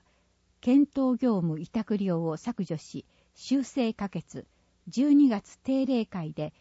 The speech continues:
修正可決。徳山大学公立化について検討に必要な資料作成や専門的な調査等を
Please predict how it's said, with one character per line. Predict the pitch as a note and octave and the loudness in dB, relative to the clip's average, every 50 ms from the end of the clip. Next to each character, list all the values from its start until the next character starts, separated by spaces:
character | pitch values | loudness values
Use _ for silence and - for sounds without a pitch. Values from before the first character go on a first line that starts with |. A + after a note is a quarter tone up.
| _ _ | _ _
修 | - - - B3+ C#4 C#4 | -20 -8 -2 -2 -2 -2
正 | A#3+ - - A#3+ A3 G#3+ | -2 -2 -2 -2 -2 -2
可 | - G3 F#3 | -4 -8 -8
決。 | - E3+ D3 - - - - _ _ _ _ _ _ _ _ _ _ _ _ _ _ _ _ _ _ _ _ _ _ _ _ _ _ _ _ | -8 -8 -10 -10 -14 -20 -20 _ _ _ _ _ _ _ _ _ _ _ _ _ _ _ _ _ _ _ _ _ _ _ _ _ _ _ _
徳 | - A#3 A3+ - | -4 -4 -2 0
山 | D4+ D#4 D4+ D4+ D4 | 0 2 4 4 4
大 | B3+ D4 C#4 C4+ A3 | 2 2 0 -2 -2
学 | F#3+ F3 - F3+ D#3+ | -2 -4 -6 -8 -10
公 | - - A#3 A#3 B3 | -6 -4 -2 0 0
立 | A#3+ A#3+ - - | 0 0 -2 -4
化 | - A3+ | -6 -4
に | A3 G3+ F#3+ | -4 -4 -4
つ | - - - | -6 -6 -6
い | F#3+ E3 | -6 -6
て | _ - D3+ D3 - _ _ - | _ -6 -6 -6 -6 _ _ -6
検 | - A3 A#3+ B3+ B3 | -2 2 2 2 2
討 | - A#3+ A#3 A3 | 2 0 -2 0
に | G#3+ A3 | 0 -2
必 | - - _ - - G#3+ | -4 -6 _ -10 -6 -4
要 | G3+ F#3 F3 E3 | -4 -2 -2 -2
な | E3+ D#3+ D#3+ - _ _ _ _ _ _ _ | -4 -4 -6 -8 _ _ _ _ _ _ _
資 | - - - C#4 C4+ | -10 -6 -2 0 0
料 | C4+ A3 F#3 E3 | 2 2 0 0
作 | - - E3+ - - | -4 -8 -12 -12 -14
成 | - - - G3+ F#3+ F#3 | -12 -8 -6 -6 -4 -4
や | F3+ F3 E3 - _ _ _ _ _ | -6 -6 -8 -10 _ _ _ _ _
専 | _ - - C4+ C#4+ D4 | _ -2 2 4 4 6
門 | C#4 C#4 C#4 C4+ B3+ | 6 6 6 4 2
的 | - B3 - - A3+ G#3 | 0 -4 -6 -4 -4 -4
な | G3+ F#3+ - - _ | -4 -4 -6 -10 _
調 | - - C4+ B3+ A3+ | -6 -4 -4 -4 -4
査 | - G3 E3 | -4 -6 -8
等 | - - G3 F#3 F3 | -6 -4 -4 -2 -2
を | E3 D#3 C#3+ - | -2 -4 -6 -10